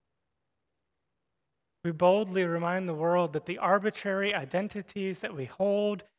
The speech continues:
that keep us in debates and arguments against one another are insignificant. The only thing that matters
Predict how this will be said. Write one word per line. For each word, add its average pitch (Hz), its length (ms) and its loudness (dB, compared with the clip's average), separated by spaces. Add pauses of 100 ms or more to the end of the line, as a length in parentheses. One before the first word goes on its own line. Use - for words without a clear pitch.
(140)
that 165 160 -2
keep 208 260 -4
us 190 160 -2
in 165 160 -6
debates 185 680 -6 (280)
and 165 160 -2
arguments 208 720 0 (220)
against 175 540 -2
one 202 120 0
another 190 500 2
are 170 260 -2
insignificant. 175 1040 -6 (2500)
The 170 100 -4
only 208 320 -4
thing 190 220 -6
that 185 120 -6
matters 143 440 -10